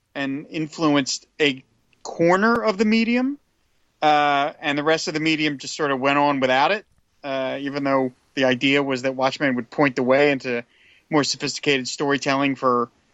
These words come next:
all sorts of comics, but I feel like superhero comics just went, "Yeah, no, never mind, thanks," and went on their own merry way.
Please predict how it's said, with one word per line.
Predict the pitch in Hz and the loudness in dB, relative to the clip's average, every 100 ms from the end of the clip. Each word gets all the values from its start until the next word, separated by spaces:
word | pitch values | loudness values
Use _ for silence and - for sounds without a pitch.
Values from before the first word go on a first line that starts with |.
| _ - | _ 2
all | 139 151 175 | 4 4 2
sorts | - 180 160 | -2 -6 -6
of | 170 | -4
comics, | 170 170 208 - | 0 0 0 -4
but | 139 | -4
I | 127 123 | -4 -4
feel | - 131 | -4 -2
like | 127 123 - | -2 -4 -10
superhero | - 139 135 135 127 123 | -8 -2 2 4 4 4
comics | 135 127 123 - | 2 0 0 -4
just | 135 - | -8 -2
went, | 127 117 | -2 0
"Yeah, | 185 180 170 | 0 2 0
no, | 175 | -2
never | 165 170 156 | -2 -4 -2
mind, | 135 127 | -4 -4
thanks," | - 170 143 135 - _ _ _ 139 | -2 0 0 -6 -16 _ _ _ -6
and | 131 | -4
went | 139 151 | -2 0
on | 185 | 0
their | 175 165 | 0 2
own | 170 170 | 0 2
merry | 165 156 | 0 0
way. | 151 190 165 143 | 0 0 0 -2